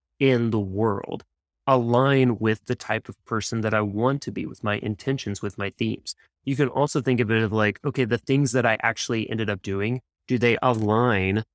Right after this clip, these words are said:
with what I say my goals want to be, my goals need to be, my goals are?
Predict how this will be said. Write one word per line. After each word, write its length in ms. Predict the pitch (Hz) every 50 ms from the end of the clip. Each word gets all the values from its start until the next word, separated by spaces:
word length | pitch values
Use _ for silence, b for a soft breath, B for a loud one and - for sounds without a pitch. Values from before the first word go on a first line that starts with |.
| _
with 280 | - 120 123 110 - -
what 280 | 104 107 110 104 104 - - -
I 180 | 107 107 110
say 760 | 107 - - - - 113 120 143 139 104 92 95 95 101 110 - _ _ -
my 300 | 120 117 117 110 107 107
goals 480 | 101 104 110 98 98 98 107 101 - -
want 320 | - 101 95 98 101 123 - _ - - - _ -
to 100 | - 131
be, 260 | 113 - 185 170 127
my 200 | 104 98 101 110
goals 260 | 101 113 104 101 98 107
need 400 | 104 104 113 131 160 185 185 -
to 100 | - 101
be, 140 | 98 98 -
my 120 | 95 104
goals 280 | - 135 139 139 - - - _ -
are? 460 | 120 127 185 220 196 131 - - -